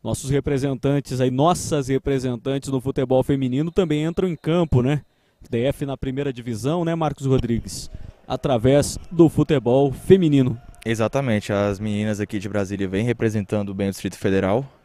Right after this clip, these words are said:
Speaker 2: Teve início ontem o Campeonato Brasileiro, né, a Série A um, primeira divisão do futebol feminino. E hoje, agora às três horas também, o Minas Brasília entrou em campo. Está jogando lá na Gávea contra a equipe do Flamengo e até o momento segue zero a zero.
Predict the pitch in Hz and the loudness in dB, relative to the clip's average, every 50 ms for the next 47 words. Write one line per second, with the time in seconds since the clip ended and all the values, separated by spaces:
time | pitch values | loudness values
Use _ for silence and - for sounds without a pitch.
0 | _ _ - 139 143 151 160 143 147 156 - - 135 139 156 - 135 - - 110 | _ _ 0 2 2 2 2 4 4 2 4 2 -2 -2 -2 -4 -6 -6 -4 -4
1 | 113 107 107 - 110 107 104 95 - - 110 131 123 110 101 101 101 - - 110 | -2 -2 -2 2 4 2 2 4 2 0 0 2 2 0 -2 -2 -4 -2 -2 0
2 | 110 113 113 101 104 110 117 120 - 113 104 110 123 127 117 110 110 104 95 95 | 2 2 2 2 2 0 -4 -4 -4 -2 0 2 2 2 0 2 -2 -2 0 2
3 | 110 113 117 113 110 - _ _ _ - - - - 107 - - 107 - - 104 | 2 2 2 0 -4 -8 _ _ _ -20 -18 -10 -10 -8 -4 -4 -4 2 2 2
4 | 104 - 117 110 110 113 110 120 139 147 - - - - - - - - - - | 2 4 2 2 2 0 0 -2 -4 -6 -8 -12 -20 -20 -20 -20 -20 -20 -20 -18
5 | - - 160 170 151 139 151 165 165 185 190 - - - _ - - - 120 113 | -6 -2 2 6 6 6 6 4 2 -4 -12 -14 -16 -20 _ -12 -6 -4 0 2
6 | 117 113 113 110 - - 120 120 107 117 113 117 - - 120 117 123 135 131 123 | 4 2 2 0 0 -4 -4 -2 0 0 -2 -2 -2 -2 -2 -2 -2 -2 -2 -4
7 | 131 127 127 135 127 120 123 120 131 135 139 139 143 - - - 107 - - 143 | -4 0 0 0 0 0 -2 -6 -6 -8 -8 -10 -14 -18 -12 -10 -10 -2 0 0
8 | 143 127 - - 123 110 107 - 110 95 92 - - - - - 107 104 110 107 | 0 0 0 -2 -2 -2 -2 -2 -6 -10 -10 -10 -14 -12 -4 -2 0 0 2 0
9 | 107 104 104 107 110 117 113 110 104 98 101 104 104 104 98 - 107 101 98 - | 0 0 0 0 0 0 -2 0 2 2 2 2 2 0 -2 -2 -4 -6 -6 -4
10 | 101 101 - 107 98 - 107 107 - - 127 123 120 113 113 123 135 143 127 - | -6 -6 -6 -6 -8 -6 -8 -8 -4 -2 -2 -2 0 -2 -2 -2 0 -2 -2 -2
11 | 131 127 131 127 113 113 113 - - 123 110 110 117 110 110 104 117 131 135 110 | -2 -4 -2 -2 -4 -4 -6 -6 -4 -2 -2 -2 -2 -2 -2 0 0 0 0 -2
12 | 98 90 | -4 -6